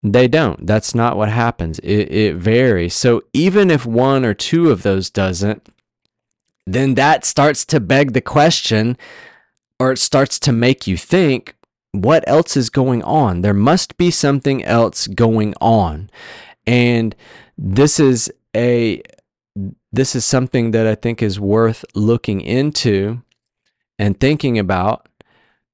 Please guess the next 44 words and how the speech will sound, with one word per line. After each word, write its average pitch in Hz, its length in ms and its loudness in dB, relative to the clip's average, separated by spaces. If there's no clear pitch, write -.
What 117 320 2
is 123 160 0
making 120 340 -2
people 110 300 -4
sick? - 360 -2
And 104 140 -2
we 104 100 -2
gotta 107 240 0
look 104 280 -2
at 110 140 -4
the, 101 300 -2
the 104 160 -2
multiple 104 800 -2
different 110 380 -2
areas 110 540 2
of 98 180 0
this, 104 480 0
and 101 300 0
then, 104 480 -2
um, 101 320 -4
and 107 260 -2
then 107 120 0
do 107 120 0
this. 104 220 0
And 104 180 -2
this 123 240 2
is 127 260 0
a 110 140 0
main, 120 560 2
main 139 300 2
difference, 123 460 0
because, 117 520 0
and 113 120 -2
kinda 139 320 2
one 135 140 4
of 127 80 2
the 110 60 -2
points - 440 -2
that 113 280 0
I'm 101 180 -2
getting 117 400 2
at 98 240 -6
today 104 500 -2
is 98 300 -2